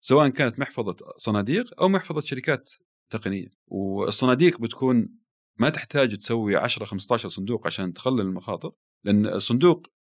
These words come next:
بحد ذاته هو يقلل المخاطر بش-، ب-، ببناء محفظة داخلية. آه، لكن إذا أنت أو، أو أنتِ قررتم تستثمرون بشكل مباشر في الشركات الناشئة، فالمبدأ بناء المحفظة لازم يكون في، في ال-، في الحسبان. نعطي مثال بسيط،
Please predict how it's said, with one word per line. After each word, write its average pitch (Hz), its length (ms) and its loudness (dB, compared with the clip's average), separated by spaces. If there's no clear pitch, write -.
بحد 143 320 -2
ذاته 131 240 0
هو 170 220 0
يقلل 135 260 0
المخاطر 101 420 -2
بش-، 95 280 -10
ب-، 95 400 -6
ببناء 101 300 -2
محفظة 98 340 -6
داخلية. 90 540 -10
آه، 101 240 6
لكن 139 340 4
إذا 104 240 0
أنت 160 240 -2
أو، 87 720 -6
أو 85 300 -6
أنتِ 123 260 0
قررتم 107 520 -4
تستثمرون 98 640 -4
بشكل - 320 -6
مباشر 107 380 -2
في 101 100 -16
الشركات 123 440 -4
الناشئة، 120 520 -4
فالمبدأ 92 1300 -2
بناء 107 280 0
المحفظة 131 400 -2
لازم 104 220 -2
يكون 101 320 -8
في، 90 300 -10
في - 120 -14
ال-، 85 460 -10
في - 80 -18
الحسبان. 90 400 -12
نعطي 139 240 4
مثال 113 260 2
بسيط، 113 340 -8